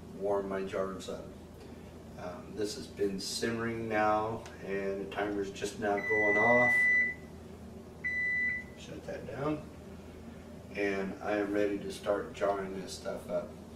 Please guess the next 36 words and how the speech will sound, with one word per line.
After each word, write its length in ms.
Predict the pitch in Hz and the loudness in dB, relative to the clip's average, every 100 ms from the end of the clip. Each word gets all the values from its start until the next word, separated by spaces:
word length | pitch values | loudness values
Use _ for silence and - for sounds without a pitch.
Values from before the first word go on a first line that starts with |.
| - - - - 104 | -14 -14 -14 -6 0
It's 200 | 98 - | 0 -2
a 40 | |
pretty 240 | - 131 123 | -2 2 2
quick 400 | - 120 - - | 4 2 2 2
process. 720 | 110 104 - 107 101 95 - | 4 4 2 2 2 0 -6
You 80 | 98 | -2
wanna 220 | 98 98 | 0 0
try 180 | 95 101 | 6 6
to 100 | 98 | 6
get 280 | 95 101 - | 0 -2 -2
through 240 | 101 98 | 0 2
it 120 | 98 | 2
as 80 | 95 | -2
quick 300 | - - - | -6 -4 -4
as 140 | - - | -4 -8
you 60 | |
possibly 500 | - - - - - - - | -2 0 0 -6 -10 -10 -6
can. 280 | 101 135 185 - - - - - - | -2 -2 -4 -12 -14 -14 -14 -12 -6
Um, 360 | 95 98 95 90 - - | -2 -2 -2 -8 -12 -8
when 220 | 104 104 | -6 -4
you 160 | 101 | -4
fill 340 | 101 117 117 113 | 0 6 8 10
up 220 | 113 - | 8 4
these 240 | 110 107 - | -2 -2 0
jars, 680 | 120 117 117 117 117 - - - - - - - - - - - - - - - - - - - - | 6 8 8 6 2 0 -6 -12 -14 -10 -10 -10 -16 -16 -16 -16 -16 -16 -14 -14 -14 -14 -14 -14 -4
I 140 | - 113 | 0 2
try 240 | - 120 | 10 10
to 80 | - | 10
fill 300 | - 123 113 | 8 8 8
'em 120 | 110 | 8
up 220 | 117 113 | 4 2
to 80 | - | 0
right 300 | - 120 135 | 8 10 12
about 540 | 127 131 131 123 - - - - - - - - | 10 10 10 10 4 -10 -14 -14 -14 -14 -14 -6
this 380 | - 104 98 - - - - - - - - - - - - - | 0 2 2 -4 -10 -16 -16 -16 -14 -14 -14 -14 -14 -14 -14 -4
neckline 680 | 113 120 - 101 95 92 87 | 8 8 8 2 2 0 -6